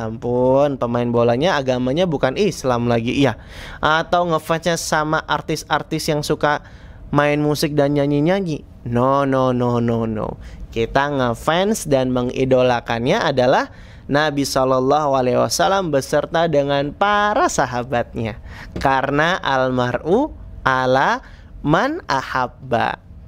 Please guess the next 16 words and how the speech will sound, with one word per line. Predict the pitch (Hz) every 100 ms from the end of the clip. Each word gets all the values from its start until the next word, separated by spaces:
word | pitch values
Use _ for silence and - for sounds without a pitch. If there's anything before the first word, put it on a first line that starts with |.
| - -
Jadi | 135 135 196
ngefans | 208 147 139 131 120 123 180 -
dan | 143 139 131
mengidolakan | 131 139 139 131 131 139 131
tokoh | 135 - 175
itu | 190 214
yang | 156
jelas-jelas | 143 135 - 139 131 -
aja, | 175 185 190 180
adik-adik. | 170 170 175 175 160
Ya, | 185 - - - - - - - -
malah | 135 147 165
sebagian | 151 135 127 139 147
adik-adik | 131 127 139 139
di |
zaman | 135 127